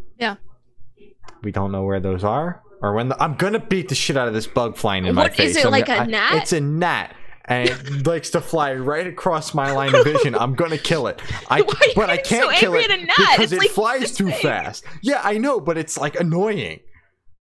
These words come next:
Speaker 2: I don't want it
Speaker 1: Sorry,
Speaker 2: to, like,
Speaker 1: man.
Speaker 2: make babies in my hair, bro. Like
Speaker 1: <laughs> That's your biggest concern?
Speaker 2: That's my biggest con-,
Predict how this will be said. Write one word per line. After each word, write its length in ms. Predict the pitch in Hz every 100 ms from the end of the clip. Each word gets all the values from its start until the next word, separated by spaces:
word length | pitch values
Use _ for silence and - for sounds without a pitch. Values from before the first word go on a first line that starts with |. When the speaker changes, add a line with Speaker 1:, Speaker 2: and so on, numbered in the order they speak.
| _ _ _ _ _ _ _ _ _ -
Speaker 2:
I 40 |
don't 100 | 170
want 180 | 170 175
it 0 |
Speaker 1:
Sorry, 80 | 139
Speaker 2:
to, 60 |
like, 100 | 185
Speaker 1:
man. 60 | 151
Speaker 2:
make 240 | 165 175
babies 400 | 151 202 185 127
in 80 | 131
my 160 | 123 120
hair, 400 | 104 160 135 87
bro. 320 | 82 104 127
Like 260 | 139 120 123
Speaker 1:
<laughs> 40 | - - - - - - 906 - 906 - - _ _ _ _ _ _ _ _ _
That's 240 | 294 320 -
your 200 | 349 302
biggest 380 | 262 285 320 -
concern? 220 | 339 294
Speaker 2:
That's 320 | 185 202 381
my 160 | 240 202
biggest 400 | 180 214 190
con-, 100 | -